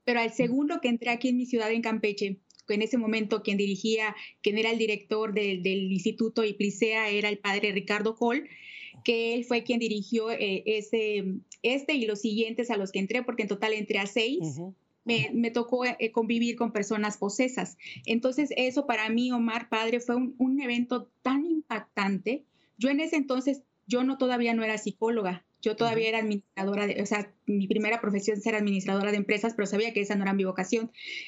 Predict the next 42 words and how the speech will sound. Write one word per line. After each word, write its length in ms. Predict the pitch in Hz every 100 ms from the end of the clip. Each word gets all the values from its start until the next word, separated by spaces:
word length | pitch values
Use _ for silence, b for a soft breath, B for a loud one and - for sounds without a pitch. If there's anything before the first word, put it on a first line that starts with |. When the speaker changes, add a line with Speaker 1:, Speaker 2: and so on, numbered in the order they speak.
| B -
Speaker 1:
Entonces, 600 | 220 233 262 269 269 -
yo 200 | 226 247
siento 260 | 262 254 269
que 120 | 226
primero 360 | 220 226 233
Dios 240 | 226 226 233
me 120 | 233
mostró 440 | 202 190 220 220 -
esta 340 | 220 220 226
parte 480 | 214 214 226 233 -
de, 400 | 196 190 185 185
la 140 | 185 185
parte 280 | 214 214
del 140 | 226 202
enemigo 380 | 196 196 208 220
de 100 | 202
las 220 | 185 214
almas, 480 | 202 208 208 208 202
del 420 | 190 180 - -
que 180 | 196 185
Speaker 2:
Ujú. 100 | 147
Speaker 1:
existen 380 | - 240 233 214
las 160 | 196
posesiones, 600 | - 151 190 220 214 214
las 160 | 202 -
vejaciones, 580 | 185 180 - 214 208 196
las 180 | 185
infestaciones 720 | 196 185 180 180 226 214 208 -
y 40 |
todo 220 | 214 220
esto. 340 | 220 208 240 277 B B B
Y 80 | 254
después 420 | 262 262 - 247
encontré 360 | 254 233 208 208
mi 100 | 202
vocación, 560 | 202 196 190 233 226 - _ -
porque 380 | 208 208 202
en 80 | 202
cada 240 | 208 226 233
retiro 380 | 226 226 226
san 200 | 226 226
ignaciano 720 | 226 220 240 240 233 208 214